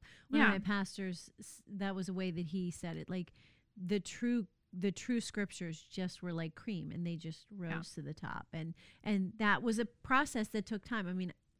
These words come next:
Speaker 1: I'm not a farmer. I'm also not a dairy farmer, but I understand that doesn't
Speaker 2: Yeah.
Speaker 1: immediately happen that the <laughs> cream rises to the top.
Speaker 2: Right.
Speaker 1: It takes a minute. So that's, I thought that was another good kind of practical way to think about it.
Speaker 2: Yeah.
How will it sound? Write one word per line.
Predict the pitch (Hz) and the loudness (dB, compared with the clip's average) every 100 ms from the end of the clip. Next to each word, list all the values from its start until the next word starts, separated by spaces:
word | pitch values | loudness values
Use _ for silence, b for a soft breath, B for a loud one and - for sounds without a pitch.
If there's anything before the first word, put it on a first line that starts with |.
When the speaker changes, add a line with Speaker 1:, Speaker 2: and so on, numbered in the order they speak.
| _ _ _ _ _ | _ _ _ _ _
Speaker 1:
I'm | 165 160 | -12 -6
not | 156 | -4
a | 170 | -4
farmer. | 196 190 196 - | -4 -2 -4 -6
I'm | 156 160 | -6 -4
also | 160 - 190 | -6 -6 -6
not | 180 185 | -4 -4
a | |
dairy | 190 185 196 | -6 -4 -4
farmer, | 196 185 185 - b b | -4 -4 -4 -6 b b
but | 190 | 2
I | 185 | 2
understand | 196 220 330 302 254 247 | 2 0 0 2 2 2
that | 214 190 | 0 0
doesn't | 214 226 | 0 4
Speaker 2:
Yeah. | 247 | 6
Speaker 1:
immediately | 233 269 285 285 | 8 8 6 6
happen | 285 285 277 190 185 | 10 10 8 2 4
that | 208 | 6
the | 240 | 6
<laughs> | - | 6
cream | 311 302 269 | 6 8 6
rises | 294 302 - | 4 2 2
to | 269 | 4
the | 254 | 6
top. | 247 233 | 8 6
Speaker 2:
Right. | 247 - 349 | 6 0 -2
Speaker 1:
It | 381 | 4
takes | 508 - | 4 6
a | |
minute. | 233 202 190 - | 6 4 0 -2
So | 277 247 240 233 B B - | 8 10 10 6 B B -2
that's, | 233 - | 0 4
I | 233 | 6
thought | 240 | 6
that | 226 | 4
was | 208 | 4
another | 214 202 190 | 6 6 4
good | 190 190 180 180 175 _ - | 4 2 2 0 -4 _ -2
kind | 233 196 | 2 2
of | - | 4
practical | 220 208 - 190 190 | 4 4 2 -2 0
way | 185 180 | 2 0
to | 175 | 0
think | 185 170 | -2 -4
about | 214 92 95 | -6 -6 -6
it. | - | -6
Speaker 2:
Yeah. | 240 254 | 0 0